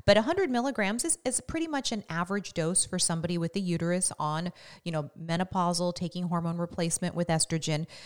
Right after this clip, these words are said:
So I wouldn't say that we'd wanna go lower, because then that would just leave her uterus unprotected. And then at the same time, we wouldn't wanna switch to a cream. And this, and maybe, you know, every practitioner has a, you know, this is a dance, this is an art, doing hormones, but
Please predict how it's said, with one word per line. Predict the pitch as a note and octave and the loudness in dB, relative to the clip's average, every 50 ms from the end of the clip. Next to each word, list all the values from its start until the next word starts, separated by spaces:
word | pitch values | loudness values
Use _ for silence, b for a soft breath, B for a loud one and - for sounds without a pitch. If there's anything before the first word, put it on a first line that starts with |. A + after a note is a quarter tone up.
| B B | B B
So | - G#3+ | 4 4
I | G#3 | 4
wouldn't | A3 G#3 A3+ D#4+ D#4+ F4 C#4 | 4 4 2 0 0 -2 -4
say | - - A#3+ A3+ A3 | -4 -2 -2 -2 -2
that | G3 - | -2 -2
we'd | F#3+ G3 F#3+ | -2 -2 -2
wanna | E3+ F3+ F3+ E3+ E3+ | 0 0 -2 -2 0
go | - E3+ E3 | 0 2 2
lower, | D#3+ D#3+ D#3 D#3 E3 F3 F3+ G#3+ C#4+ D#4 A3 D3 B2 C#3+ G3 A#3+ - - _ _ _ _ _ _ | 2 0 -2 -4 -2 0 2 2 4 4 4 2 2 0 0 -2 -6 -10 _ _ _ _ _ _
because | F3 D#3+ - F3 E3 D#3 D#3+ D3 - - - - - _ _ _ _ | -8 -4 -2 0 2 2 2 2 2 0 -2 -4 -8 _ _ _ _
then | F3 F#3 F3+ F#3 | -2 0 0 2
that | G3+ - | 0 0
would | - E3+ E3+ | 0 -2 0
just | D3 E3+ E3 - - | 0 0 0 0 0
leave | E3+ E3 D3+ | -2 -2 -2
her | E3+ D#3+ | 0 0
uterus | E3 F3 F#3 E3+ D#3+ D#3 D3+ C#3 | 2 2 2 2 2 2 2 0
unprotected. | D3+ D3+ - D3+ D3 - A#3+ B3 A#3+ - - E3+ D#3 E3 E3+ G3 B B B B B B B B - | -2 -2 -2 -4 -2 0 0 0 0 0 2 2 2 2 0 -2 B B B B B B B B 0
And | G3 G3+ | 2 2
then | G3 F#3 F#3 | 4 2 2
at | F3+ - | 0 0
the | F#3 | 0
same | E3+ - F#3 E3 E3 E3 | 0 0 0 0 -2 -4
time, | - G#3+ B3 B3 G#3+ G3 F#3+ | -6 -6 -2 0 0 0 2
we | E3+ F3 E3+ | 2 0 0
wouldn't | D#3+ D#3+ G3 A#3+ B3 C#4 C4+ B3+ | -2 0 0 0 0 0 0 0
wanna | B3 A#3 A3 G#3 | 2 2 2 0
switch | - - G#3+ - - - G3+ F#3+ - - - - | 0 0 -2 -4 -4 -4 -4 -4 -4 -4 -2 0
to | G3+ F#3 | 0 0
a | |
cream. | E3+ - - F#3+ F3 A#2+ C2+ - C3 b b b b b | 0 0 0 -2 0 0 -2 -6 -8 b b b b b
And | - F3+ F3+ F3+ | -4 -4 0 0
this, | F#3+ G3 F#3 - | 0 0 0 0
and | - F#3 F3 F3 | -2 -2 0 0
maybe, | F3+ F#3 F#3 G#3 G#3+ G#3 G3 - | 0 0 0 0 0 0 0 0
you | F#3+ | 0
know, | F3+ E3+ - | 0 0 2
every | - F3+ F#3 F#3+ G#3+ G#3 | 2 2 4 4 2 0
practitioner | - A#3+ A3 A3 G#3+ - A3+ G3+ - G#3+ G3+ G3+ G3+ G3 | 0 -2 -2 -2 -2 -2 -2 -2 0 0 0 2 2 2
has | F#3+ F3+ E3+ D3 | 2 2 2 0
a, | D#3+ C#3 - _ _ - | 0 -2 -4 _ _ -12
you | D#3 | -8
know, | D3+ D#3 | -6 -4
this | D#3 D#3+ D#3+ | -2 -2 -2
is | E3 C#3+ | -2 -2
a | D#3 | -2
dance, | C#3+ D#3 F3+ F3+ F#3 F#3 F#3+ - | -2 0 0 2 0 0 0 -2
this | - D#3 - | -2 -2 -2
is | D#3 C3+ C#3+ | -2 -2 -2
an | C#3+ - | -2 0
art, | - E3+ F3 F3+ F3+ F3 - - - | 2 4 4 4 4 2 0 -2 -2
doing | - E3+ E3 D#3+ D#3+ | -2 -2 -2 -2 -2
hormones, | D3 E3+ F3 F3 F3 F3 E3+ E3+ F3 - | 0 0 0 2 2 2 2 0 0 -2
but | - D#3 - - | -4 -4 -6 -6